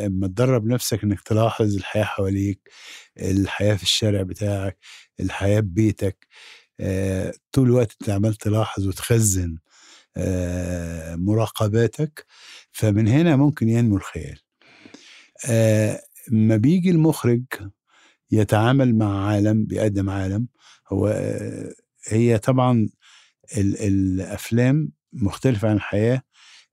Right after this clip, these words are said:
إن الأفلام، آه، يعني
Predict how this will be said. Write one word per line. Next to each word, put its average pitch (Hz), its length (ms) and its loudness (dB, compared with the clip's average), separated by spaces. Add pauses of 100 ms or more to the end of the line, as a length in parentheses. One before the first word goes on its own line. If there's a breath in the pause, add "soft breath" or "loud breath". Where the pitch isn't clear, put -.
إن 98 180 2
الأفلام، 113 1080 2
آه، 95 840 -4 (1000 soft breath)
يعني 92 1000 0